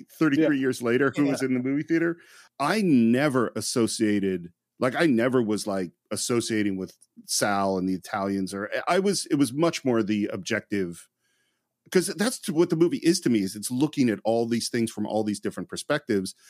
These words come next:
Speaker 1: and that's the way my brain works anyway. But then later on, uh, particularly when I was working on this play,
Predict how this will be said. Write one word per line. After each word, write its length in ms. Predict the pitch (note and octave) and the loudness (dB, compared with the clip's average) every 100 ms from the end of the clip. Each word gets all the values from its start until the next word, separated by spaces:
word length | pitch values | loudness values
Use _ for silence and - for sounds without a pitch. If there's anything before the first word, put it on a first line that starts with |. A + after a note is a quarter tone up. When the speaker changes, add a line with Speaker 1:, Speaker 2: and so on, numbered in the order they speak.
| - - - | -20 -20 -6
Speaker 1:
and 180 | A#2 A2 | -2 0
that's 240 | D#3+ - | 0 -2
the 100 | C#3+ | 0
way 160 | C3 B2+ | 2 2
my 140 | A#2 | 2
brain 300 | G#2 A2+ A2+ | 0 2 2
works 280 | G2+ G2 - - | 2 -2 -6 -4
anyway. 500 | C3+ E3 F#2+ C#2+ A#1+ _ _ | 2 2 0 -4 -14 _ _
But 120 | C3 D3 | 0 2
then 240 | C3+ C3 | 2 2
later 300 | C#3+ C#3+ B2+ - | 4 2 0 0
on, 600 | G#3+ F#3+ B2 A2+ C#3 D#3+ - - | 2 2 4 4 2 -2 -12 -4
uh, 160 | A#2 G#2 | 0 0
particularly 380 | - F3 D#3 B2+ | 0 0 2 4
when 100 | A2+ | 2
I 20 | |
was 80 | G#2 | 0
working 200 | A2+ A2+ | -2 0
on 100 | G2+ | -2
this 120 | G2+ | -2
play, 460 | - F#3+ F3+ A#2+ | -2 0 0 0